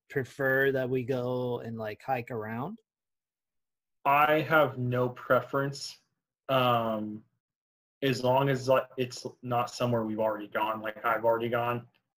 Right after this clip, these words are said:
Speaker 2: And really, I've only been up to Cracker Lake
Speaker 1: Yeah.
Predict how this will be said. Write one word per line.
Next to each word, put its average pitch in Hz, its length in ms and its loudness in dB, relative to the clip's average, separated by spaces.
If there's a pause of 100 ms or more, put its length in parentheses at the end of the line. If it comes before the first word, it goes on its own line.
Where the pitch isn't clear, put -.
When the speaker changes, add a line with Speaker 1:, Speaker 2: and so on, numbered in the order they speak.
Speaker 2:
And 120 120 0
really, 135 580 4
I've 151 220 4
only 131 200 2
been 123 180 2
up 120 140 2
to 110 100 -10
Cracker 107 500 -2
Lake 110 380 -2 (560)
Speaker 1:
Yeah. 120 400 -2